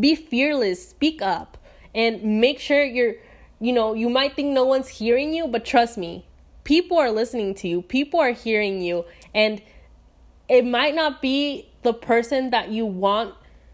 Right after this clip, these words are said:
their mind to change, but it probably is that person that needed to hear those words and needed to hear that you are there in support,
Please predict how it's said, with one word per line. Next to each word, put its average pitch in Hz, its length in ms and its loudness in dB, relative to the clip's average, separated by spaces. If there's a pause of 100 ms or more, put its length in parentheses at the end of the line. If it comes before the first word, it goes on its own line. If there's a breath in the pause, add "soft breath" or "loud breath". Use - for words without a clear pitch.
(280 soft breath)
their 226 200 4
mind 208 420 -2
to 330 160 0
change, 359 540 -4 (960 soft breath)
but 339 380 4 (840)
it 262 260 4
probably 311 500 0
is 302 160 0
that 285 220 -2
person 294 440 0
that 262 240 -2
needed 240 360 -2
to 262 120 -2
hear 240 320 0
those 226 320 -4
words 190 260 0
and 214 120 -2
needed 277 260 -2
to 262 120 -4
hear 240 440 -2 (420 loud breath)
that 233 260 2 (280)
you 220 220 2
are 285 140 4
there 233 300 4
in 247 120 0
support, 196 680 0